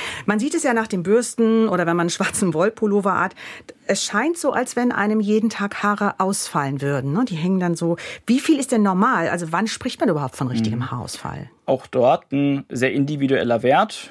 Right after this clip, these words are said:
Speaker 2: Im Lehrbuch oder generell um die hundert, die pro Tag ausfallen dürfen. Aber auch dort ist man ein Mensch, der sehr, sehr viele Haare auf dem Kopf hat, prinzipiell schon genetisch bedingt. Dann werden das manchmal auch einfach mehr sein.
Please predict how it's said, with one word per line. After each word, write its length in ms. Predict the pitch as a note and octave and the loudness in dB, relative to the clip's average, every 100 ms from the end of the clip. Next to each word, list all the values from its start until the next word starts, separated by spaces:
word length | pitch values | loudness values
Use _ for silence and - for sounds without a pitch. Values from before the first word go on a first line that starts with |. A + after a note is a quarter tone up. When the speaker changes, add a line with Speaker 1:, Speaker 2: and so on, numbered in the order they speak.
| - - | -14 -4
Speaker 2:
Im 140 | A#2 | 0
Lehrbuch 580 | A#2+ B2+ D3 D3 D3+ C#3+ | 4 4 2 0 0 -2
oder 200 | B2 A#2+ | -2 -2
generell 720 | A#2+ B2 B2 B2 C3+ C3+ G2+ C#2 G1+ D2+ - | 0 0 2 4 4 2 -4 -10 -16 -16 -4
um 200 | C#3+ C#3+ | -2 0
die 260 | C#3+ C#3 C#3 - | 0 -2 -6 -2
hundert, 540 | D#3+ F#3 F3+ F3+ - D3 | 0 2 4 2 0 -8
die 80 | |
pro 180 | C#3 - | -10 -10
Tag 460 | - C#3 C#3 - - | -2 0 0 -2 -4
ausfallen 840 | B2+ B2+ C#3+ - - C3+ C3+ C3+ B2+ | 0 2 0 -6 0 2 2 2 2
dürfen. 520 | C#3 D#3+ - E3+ D3+ - - - - | 2 0 -2 -4 -4 -12 -20 -10 0
Aber 160 | C3 | 2
auch 100 | C3 | 2
dort 380 | - F#3 D#3 - | 4 6 6 2
ist 200 | - - | -10 -4
man 180 | C3+ B2+ | 0 2
ein 20 | |
Mensch, 260 | B2+ C#3+ - | 2 2 0
der 120 | B2+ | 0
sehr, 80 | C3 | 2
sehr 140 | C3+ | 0
viele 340 | - G#3 F#3+ C#3+ | 0 0 0 2
Haare 220 | C#3 C3 | 2 2
auf 140 | B2+ | 0
dem 100 | - | -2
Kopf 280 | B2+ A3+ - | 0 0 2
hat, 280 | C#3 A#2 - _ | 2 2 -6 _
prinzipiell 560 | - B2+ C3 C#3+ D#3+ - | -8 -6 -4 0 0 2
schon 240 | C3+ B2 | -2 -2
genetisch 420 | A2+ C3 C3+ B2+ | 0 -2 -2 -4
bedingt. 380 | C3 C3 D#3 - - - - - | -2 0 0 -2 -8 -20 -20 -6
Dann 180 | - A#2+ | -2 2
werden 200 | B2 C#3 | 4 2
das 120 | C3+ | 0
manchmal 280 | C3+ B2+ B2 | -2 -2 -4
auch 40 | |
einfach 260 | B2 B2 A2+ | -2 -2 0
mehr 240 | D3+ F#3 | 2 2
sein. 260 | B2+ G#2+ | 0 -4